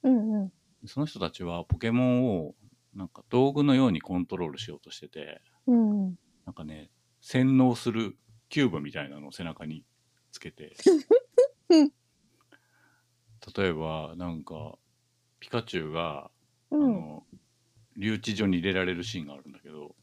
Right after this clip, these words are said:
Speaker 1: うん。
Speaker 2: 昼休みだから屋上で日向ぼっこしましょうとかって、
Speaker 1: うん。
Speaker 2: 放送が流れると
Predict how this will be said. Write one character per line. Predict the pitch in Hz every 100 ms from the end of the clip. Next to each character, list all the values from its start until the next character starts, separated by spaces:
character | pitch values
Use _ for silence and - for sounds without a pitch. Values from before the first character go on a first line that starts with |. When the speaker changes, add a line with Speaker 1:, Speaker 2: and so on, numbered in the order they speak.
| -
Speaker 1:
う | 277 254 202
ん。 | 185 - _ _ _ _ _ _ _ _
Speaker 2:
昼 | - 117 117
休 | 117 -
み | 95 80
だ | 80
か | 85
ら | 78 76
屋 | - 110
上 | 101 101 98
で | 92
日 | 92
向 | 95 101
ぼ | 90
っ | -
こ | - 87
し | 85
ま | 78
し | 110
ょ | 82 73 -
う |
と | -
か | -
っ | _ -
て、 | - - _ _ _ _ _ 269
Speaker 1:
う | 254
ん。 |
Speaker 2:
放 | 196
送 | 95 92
が | 85
流 | 82 82
れ | 82
る | 76
と | - 80 71